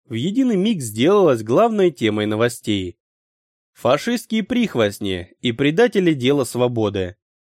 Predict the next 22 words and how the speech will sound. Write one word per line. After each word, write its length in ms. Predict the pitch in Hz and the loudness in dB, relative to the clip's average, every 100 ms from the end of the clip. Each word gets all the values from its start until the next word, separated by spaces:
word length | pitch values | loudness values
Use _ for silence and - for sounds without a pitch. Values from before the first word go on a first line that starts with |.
| - | -6
на 180 | 113 | -4
чьи 200 | 120 131 | -4 -4
происки 480 | 139 147 143 113 - | -4 2 2 2 -2
свалили 460 | 110 117 120 113 110 | -6 0 2 2 0
штурм, 440 | - 214 196 170 - _ _ _ _ - | -2 2 2 0 -6 _ _ _ _ -4
попытались 540 | 123 220 226 294 240 | 0 0 2 2 0
трусливо, 600 | - 127 - 190 220 190 | 0 -2 -2 -2 4 2
подло 520 | - - 131 120 113 | 2 0 2 2 2
и 180 | 120 117 | 0 -2
коварно 640 | - 110 110 165 175 165 151 _ _ _ _ | 0 0 4 2 2 0 -2 _ _ _ _
напасть 520 | 120 - - 247 - | 0 0 4 2 2
на 100 | 127 | -4
старый 340 | - 170 170 | 2 4 4
форт, 420 | 147 - 107 98 _ _ _ _ | 2 0 -2 -2 _ _ _ _
подготавливаемый 880 | - 117 117 117 214 220 214 202 180 | -6 -2 -2 4 4 4 4 4 2
к 100 | 170 | 4
отпору 560 | 110 - - 165 170 147 | 0 0 0 4 4 2
на 160 | 117 | -4
случай 380 | 110 208 240 220 | -2 -2 -2 -4
вторжения 540 | 190 120 113 117 135 160 | 0 -2 2 0 0 -2
имперских 580 | 127 120 110 101 113 - | -4 0 -2 0 -8 -6
войск. 420 | 110 104 92 - | -2 -2 -4 -10